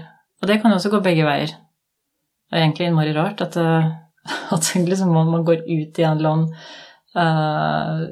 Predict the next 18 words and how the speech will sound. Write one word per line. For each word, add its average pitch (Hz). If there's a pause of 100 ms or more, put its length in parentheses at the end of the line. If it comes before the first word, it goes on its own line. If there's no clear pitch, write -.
(100)
ekstrem, 165
da. 240 (180)
Enten 170
spise 156
for -
mye, 160
trøstespise. 185 (840)
Eh, 170 (160)
det 185
er 180
det 165
jo 165
mange 160
som 156
sliter 156
med. 262 (260)
Når 196
det, 180